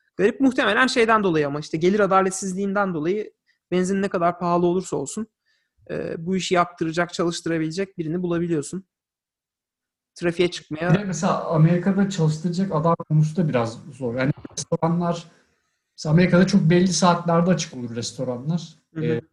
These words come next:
Speaker 2: özellikle bağımsız olanlar diyeyim. Zaten böyle chain restoranlarında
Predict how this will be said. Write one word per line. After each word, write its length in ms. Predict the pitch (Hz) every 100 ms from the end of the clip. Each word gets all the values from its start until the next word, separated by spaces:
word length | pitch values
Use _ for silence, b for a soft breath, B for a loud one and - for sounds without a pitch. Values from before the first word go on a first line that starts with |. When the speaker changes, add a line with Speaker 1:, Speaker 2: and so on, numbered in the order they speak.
| _ _
Speaker 2:
özellikle 540 | 151 135 143 151 151 127
bağımsız 420 | 131 131 127 139
olanlar 580 | 127 117 110 110 110 _ _ _
diyeyim. 520 | 117 117 151 175 - _
Zaten 400 | 139 156 165 165
böyle 200 | 156 156
chain 360 | 156 170 170 160
restoranlarında 1300 | 151 - 160 151 156 156 160 170 160 170 170 -